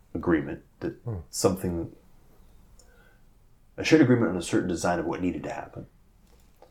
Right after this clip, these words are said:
Speaker 1: on the necessity of it happening, on what its characteristics needed to look like and what proper behavior needed to look like.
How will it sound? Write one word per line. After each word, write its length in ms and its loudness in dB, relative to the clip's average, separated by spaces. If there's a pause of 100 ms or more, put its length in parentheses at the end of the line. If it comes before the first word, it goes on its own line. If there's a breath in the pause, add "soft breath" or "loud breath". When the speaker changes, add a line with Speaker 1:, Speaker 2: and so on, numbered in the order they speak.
(160)
Speaker 1:
on 140 -4
the 60 -4
necessity 540 6
of 100 -6
it 80 -12
happening, 340 -8 (1000 soft breath)
on 120 0
what 100 8
its 100 4
characteristics 920 -2
needed 160 -4
to 80 -2
look 200 -4
like 200 -2
and 120 -10
what 240 -4
proper 360 2
behavior 420 -6
needed 220 -12
to 60 -12
look 240 -16
like. 220 -16